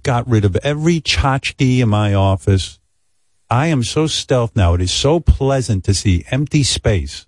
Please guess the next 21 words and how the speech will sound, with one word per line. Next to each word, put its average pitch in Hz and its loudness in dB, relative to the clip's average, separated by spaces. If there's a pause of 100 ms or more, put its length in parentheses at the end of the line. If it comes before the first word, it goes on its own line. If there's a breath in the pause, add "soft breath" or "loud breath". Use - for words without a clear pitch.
(600)
And 110 2
so 151 -2
when 131 0
I'm 113 0
working, 135 0
I 98 -2
can 101 0
spread 143 0
out 107 -2 (580)
and 113 2
I 113 0
have 110 -2
complete 180 2 (120)
empty 147 0
space. 107 -2
This 143 -2
is 170 -4
the 180 2
way 151 0
to 147 -2
be. 131 -2